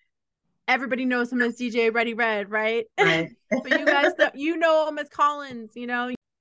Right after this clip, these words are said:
Speaker 1: So, like, how is it when people come up to you and they're, like, you know, they don't know him. They're just, like, fans or whatever, but they're like, "We miss him." You're like, "You miss him."
Speaker 2: I
Speaker 1: Yeah.
Speaker 2: honestly, because my brother was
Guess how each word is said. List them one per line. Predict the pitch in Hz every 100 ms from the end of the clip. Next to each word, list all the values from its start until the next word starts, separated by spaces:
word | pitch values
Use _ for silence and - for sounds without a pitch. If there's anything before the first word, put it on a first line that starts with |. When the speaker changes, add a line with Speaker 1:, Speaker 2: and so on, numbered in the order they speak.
| _
Speaker 1:
So, | - 320 294
like, | 269 262 - -
how | 240 269 277
is | 302
it | 320
when | 294 277
people | 269 254 262
come | 262
up | 233 233
to | -
you | 247 233
and | 233 220
they're, | 220 - _ _ _
like, | 214 208
you | 226
know, | 254 285
they | 285
don't | 226 202
know | 202 208 202
him. | 208
They're | 208
just, | 208 220 226
like, | 214 208
fans | 208 208 220
or | 226
whatever, | 220 226
but | 226 220
they're | 226
like, | 220 226
"We | 320
miss | 302 349 294
him." | 330 247 226
You're | 226
like, | 220 208 _ _ _ _ _ _ -
"You | 220 226
miss | 208 208 -
him." | 220 226 214 _ _ _ _ _ _ _ _ _ 254
Speaker 2:
I | 294 349 320
Speaker 1:
Yeah. | 285 302
Speaker 2:
honestly, | 320 311 302 254 254 233 226 220 220 _ _ _ _ _ _
because | 254 254 262 233 220 214 - _ _ -
my | 214 254
brother | 285 311 302 294 269
was | 240 226 226 -